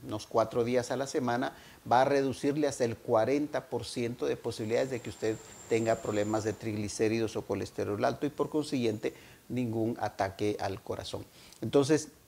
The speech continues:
es importantísimo, eh, dentro de esta fruta, pues, que nosotros consumamos la fibra y vamos a ver qué, eh, otros, eh, eh, beneficios tiene, pues, el uso de la semilla propiamente. Varios esti-, estudios han indicado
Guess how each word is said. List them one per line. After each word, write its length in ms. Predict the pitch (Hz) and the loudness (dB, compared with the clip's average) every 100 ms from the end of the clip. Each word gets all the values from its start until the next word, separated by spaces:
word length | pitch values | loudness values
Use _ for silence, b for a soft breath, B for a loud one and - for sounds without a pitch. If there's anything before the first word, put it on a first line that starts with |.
| - - | -8 4
es 240 | 156 156 | 4 4
importantísimo, 1040 | 131 113 107 - 139 151 - 143 190 262 | -2 0 -4 -4 -2 -2 -2 -4 -4 -6
eh, 320 | - 110 - - - | -4 -4 -6 -10 -10
dentro 380 | 113 135 135 107 | -2 -2 0 -2
de 120 | 101 | -2
esta 200 | 110 139 | -4 -6
fruta, 320 | - 127 151 | -6 -4 -2
pues, 160 | 170 170 | -4 -4
que 80 | 175 | -4
nosotros 380 | 135 120 127 | -4 -4 -6
consumamos 640 | - 117 117 107 101 104 110 | -6 -6 -6 -4 -4 -4 -6
la 140 | 104 | -8
fibra 260 | - 123 123 | -2 2 2
y 60 | |
vamos 340 | 110 110 127 - | 2 2 0 -2
a 80 | 127 | 0
ver 200 | 123 127 | 0 0
qué, 220 | 127 127 B B B | -4 -6 B B B
eh, 420 | 131 107 101 107 | -4 -2 -2 -4
otros, 480 | 110 110 117 117 - | -4 -2 2 0 0
eh, 420 | 120 104 98 110 - - - | -2 -2 -2 -6 -12 -18 -16
eh, 200 | - - | -12 -10
beneficios 640 | 104 127 143 135 123 135 - | -2 0 0 0 -2 -2 -4
tiene, 280 | 120 107 | -2 -2
pues, 280 | 104 113 107 - B B | -2 -4 -4 -10 B B
el 180 | - 107 | -2 -2
uso 260 | 107 - 110 | -2 -2 -2
de 180 | 107 | 0
la 120 | 95 92 | -2 -4
semilla 480 | - 95 101 101 | -6 -4 -4 -4
propiamente. 640 | - 98 - 101 104 - - - B B - - - - - - - | -6 -8 -4 -4 -4 -8 -14 -20 B B -20 -20 -18 -18 -16 -12 0
Varios 380 | 143 165 190 208 | 6 6 6 0
esti-, 380 | - 147 143 | -2 0 0
estudios 600 | 127 - 196 165 123 123 135 | 0 -2 0 2 2 2 0
han 140 | 131 | 2
indicado 540 | 143 143 127 113 131 | 2 2 4 6 6